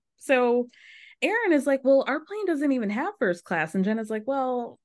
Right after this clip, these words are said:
uh, on the flight that I found, it, it does have business class. So, like, I'm good."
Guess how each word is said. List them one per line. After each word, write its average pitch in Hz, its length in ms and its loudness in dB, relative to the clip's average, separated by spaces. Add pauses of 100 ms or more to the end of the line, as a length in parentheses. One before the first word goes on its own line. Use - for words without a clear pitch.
uh, 220 340 -8
on 254 140 0
the 247 80 -2
flight 226 220 0
that 208 100 2
I 190 100 2
found, 175 260 -4
it, 170 140 -4
it 196 120 -6
does 175 180 -2
have 165 180 -6
business 147 380 -8
class. 127 400 -6
So, 135 260 -2
like, 143 240 -2
I'm 156 220 -4
good." 62 320 -8